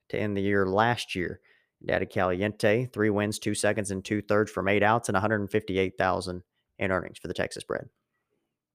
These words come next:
And then for fourth, I'll go to the five Eagle Powers at eight to one. A colt by This Is an Eagle out of D F Girly Girl by Papacito. Only start this year so far has been the trials.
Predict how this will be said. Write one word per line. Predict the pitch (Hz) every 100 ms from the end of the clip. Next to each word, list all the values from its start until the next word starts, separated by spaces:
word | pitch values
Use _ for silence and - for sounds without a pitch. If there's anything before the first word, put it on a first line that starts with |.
| _ _ _ _ _ _ _ _ _ _ _ -
And | 160
then | 175 165
for | 139
fourth, | 156 143
I'll | 131
go | 127 123
to |
the | 110
five | - 120 120 113
Eagle | 123 104
Powers | - - 123 104 101 104
at | 101 -
eight | 110 113
to | -
one. | 101 117 101 98 104 _ _ _ _ _ _ _ -
A | 90 92
colt | - 107
by | 104 95
This | 104 104
Is | 92
an | 95
Eagle | 117 110 98 - _ _ _ _ -
out | 139
of | 143
D | 143
F | 127 117
Girly | 117 127 110
Girl | 95 107
by | 104
Papacito. | 101 98 98 - 120 82 - _ _ _ _ _ _ _ _ _ _ _ _ _ _ _ _ _ -
Only | 95 92
start | 98 - 101 92
this | 101 -
year | 101
so | 101 104
far | - 104 107
has | 104 110 113
been | 120 120
the |
trials. | - 135 104 104 120 -